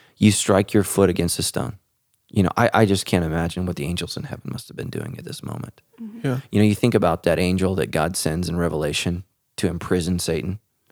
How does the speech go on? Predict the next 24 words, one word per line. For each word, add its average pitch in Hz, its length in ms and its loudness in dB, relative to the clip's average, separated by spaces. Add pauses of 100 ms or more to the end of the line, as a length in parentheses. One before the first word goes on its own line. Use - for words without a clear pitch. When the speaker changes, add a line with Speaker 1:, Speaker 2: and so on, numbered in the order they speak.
(320)
Speaker 1:
That's 107 160 2
a 85 60 0
bad 90 800 0
Speaker 3:
<laughs> 170 200 4
Yes. 143 140 10
Speaker 1:
A 98 120 8
S 95 360 4
S 85 460 2 (120)
angel. 87 580 0
Speaker 3:
<laughs> - 60 -20 (640)
Yeah. 78 100 -2
Speaker 1:
'Cause 135 200 6
you 160 60 10
know 185 80 10
what 180 100 6
Revelation 123 460 6
says? 135 200 6
He 98 60 4
does 98 180 6
it 95 60 2
by 87 100 4
himself. - 460 -2 (1040)
Speaker 3:
That's - 140 -18
crazy. - 340 -14